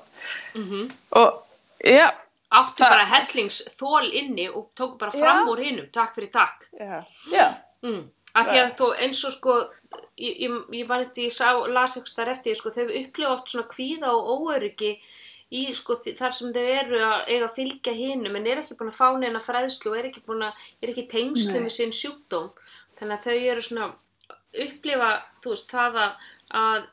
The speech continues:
Speaker 1: þau einhvern veginn geta þetta ekki eða eru, eru
Speaker 2: Já.
Speaker 1: hrædd og, og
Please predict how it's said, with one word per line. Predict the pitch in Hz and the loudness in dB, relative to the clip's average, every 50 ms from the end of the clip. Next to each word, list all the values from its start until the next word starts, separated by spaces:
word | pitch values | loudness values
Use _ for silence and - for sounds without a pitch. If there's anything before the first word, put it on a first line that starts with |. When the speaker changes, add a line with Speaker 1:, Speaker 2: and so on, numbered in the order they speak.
| - | -18
Speaker 1:
þau | - 220 - 240 | -16 -8 -4 -4
einhvern | 220 214 233 226 - 214 214 | -2 -2 -4 -4 -8 -8 -10
veginn | 180 175 - | -10 -8 -2
geta | - 254 262 262 254 254 247 247 | 0 0 0 0 0 -2 -2 -2
þetta | 247 247 - | -4 -4 -8
ekki | 240 240 - - 240 240 240 | -8 -8 -6 -4 -2 -2 -2
eða | 240 226 208 208 196 190 | -2 -2 -4 -4 -4 -4
eru, | 190 214 233 226 226 214 185 - | -2 -4 -4 -4 -4 -4 -4 -4
eru | - 208 208 202 185 | -6 -6 -6 -8 -2
Speaker 2:
Já. | - 233 | 4 6
Speaker 1:
hrædd | 214 202 190 - - - _ _ _ - 226 | 8 8 8 6 2 -6 _ _ _ -4 -4
og, | 208 196 196 - - - - - - - _ _ | -4 -4 -6 -10 -16 -20 -20 -20 -20 -20 _ _
og | - 220 226 226 226 220 202 - | -8 -6 -4 -2 -2 -2 -4 -6